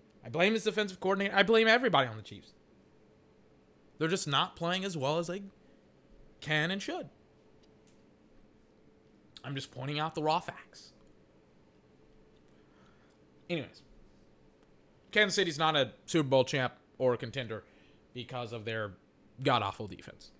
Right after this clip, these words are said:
It will get exposed by one of these offenses one of these days. As it, as it did last year. It got exposed by, by, uh, by the freaking Bucks. The Bucks did a great job of exposing them, and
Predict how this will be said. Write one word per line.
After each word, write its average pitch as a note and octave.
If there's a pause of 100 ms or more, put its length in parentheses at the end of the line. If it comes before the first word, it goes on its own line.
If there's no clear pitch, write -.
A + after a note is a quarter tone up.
It C#3
will D3
get D3
exposed D3
by B2+
one B2+
of B2
these A#2
offenses A2+
one A2
of F#2
these F#2+
days. -
As C#3
it, F#3
as G3+
it G#3+
did A3
last A3+
year. C#4+
It D3
got F#3+
exposed A#3+
by, C4 (800)
by, G3
uh, A#3 (220)
by G3+
the A#3+
freaking B3+
Bucks. A#3
The C#3
Bucks D3+
did G#3+
a G#3+
great G#3
job G#3
of G#3
exposing G#3+
them, G#3+
and C#3